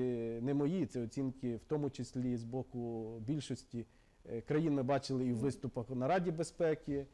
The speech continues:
Speaker 1: ми
Speaker 2: Міжнародна
Speaker 1: бачили
Speaker 2: реакція.
Speaker 1: міжнародне, та, співтовариства. Тут багато вже про це говорили, не хочу повторюватись. Це є загальна оцінка цих дій.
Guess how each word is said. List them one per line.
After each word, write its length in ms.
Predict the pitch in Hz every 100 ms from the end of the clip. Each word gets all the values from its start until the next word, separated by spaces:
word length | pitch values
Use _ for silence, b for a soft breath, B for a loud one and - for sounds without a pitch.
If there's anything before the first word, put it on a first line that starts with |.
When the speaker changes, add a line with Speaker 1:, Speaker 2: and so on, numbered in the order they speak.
| B
Speaker 1:
ми 80 | -
Speaker 2:
Міжнародна 260 | 131 139 147
Speaker 1:
бачили 220 | 233 147
Speaker 2:
реакція. 160 | 135 139
Speaker 1:
міжнародне, 680 | 139 151 160 156 143 143 135
та, 180 | 156 131
співтовариства. 840 | - 151 165 165 190 180 - 147
Тут 220 | - 151
багато 420 | 139 143 156 147
вже 120 | 139 139
про 140 | 147
це 120 | 139
говорили, 320 | 147 151 156
не 80 | 143
хочу 240 | 135 143 127
повторюватись. 560 | 139 - 202 165 139
Це 140 | - 156
є 100 | 143
загальна 500 | 139 131 165 160 147
оцінка 420 | 135 170 160 151
цих 200 | - 160
дій. 240 | 151 123